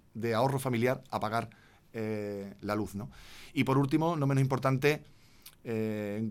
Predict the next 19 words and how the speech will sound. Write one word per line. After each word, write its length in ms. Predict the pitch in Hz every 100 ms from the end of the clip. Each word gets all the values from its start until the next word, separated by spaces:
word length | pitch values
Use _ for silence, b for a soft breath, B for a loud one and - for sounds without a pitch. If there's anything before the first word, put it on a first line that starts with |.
| 110
una 280 | 131 127 131
cuestión 240 | - 147
de 80 | 147
democracia, 500 | 123 107 120 127 107
o 40 |
sea, 120 | 107
de 220 | 107 110 107
democratizar, 880 | 110 110 107 110 107 110 147 131 - - - - -
eh, 440 | 107 101 101 90
en 160 | 110 107
la 100 | 104
producción 300 | 110 110 131
de 60 | 131
energía, 420 | 113 139 139 143
la 80 | 117
distribución 640 | 110 110 104 139 139 147
y 40 | 135
la 100 | 117
comercialización. 600 | 113 104 98 95 131